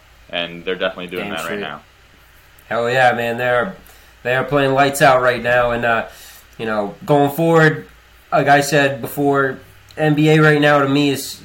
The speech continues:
Speaker 2: seems like it's the most non-star studded it's been in a long time.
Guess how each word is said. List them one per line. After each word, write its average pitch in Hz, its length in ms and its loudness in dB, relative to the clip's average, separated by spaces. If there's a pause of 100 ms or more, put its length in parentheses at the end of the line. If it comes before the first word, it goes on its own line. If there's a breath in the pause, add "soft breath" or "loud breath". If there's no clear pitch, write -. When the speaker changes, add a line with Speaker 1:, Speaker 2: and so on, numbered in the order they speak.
Speaker 2:
seems 147 360 -2
like 139 140 -2
it's 135 180 -6
the 139 80 -6
most 135 480 -4
non-star 135 800 0
studded 135 400 -4
it's 131 200 -6
been 135 180 -2
in 131 80 -2
a 123 120 -6
long 131 280 -4
time. 135 460 -4